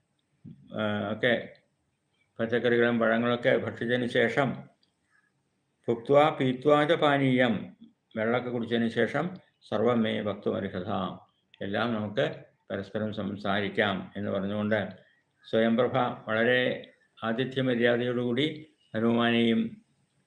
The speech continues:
മറ്റുള്ള വാനരന്മാരെയൊക്കെ സ്വീകരിച്ചു എന്ന് പറയുകയാണ്. അതോടുകൂടിയാണ് ഈ അധ്യായം ഇവിടെ സമർപ്പിക്കുന്നത്. അമ്പത്തിയൊന്നാം സർഗം.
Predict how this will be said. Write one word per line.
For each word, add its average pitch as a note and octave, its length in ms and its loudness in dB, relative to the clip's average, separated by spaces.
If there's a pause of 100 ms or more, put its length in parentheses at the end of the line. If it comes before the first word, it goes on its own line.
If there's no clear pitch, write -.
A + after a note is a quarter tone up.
(380)
മറ്റുള്ള A#2 300 2 (200)
വാനരന്മാരെയൊക്കെ A2 840 2
സ്വീകരിച്ചു A2 460 -2 (100)
എന്ന് G#2 140 -2
പറയുകയാണ്. G2 400 -4 (1040)
അതോടുകൂടിയാണ് A2 600 2 (120)
ഈ A2+ 80 0
അധ്യായം A2+ 420 2
ഇവിടെ A2 240 -2
സമർപ്പിക്കുന്നത്. A2+ 600 -2 (920)
അമ്പത്തിയൊന്നാം A2+ 680 2
സർഗം. G2+ 360 -2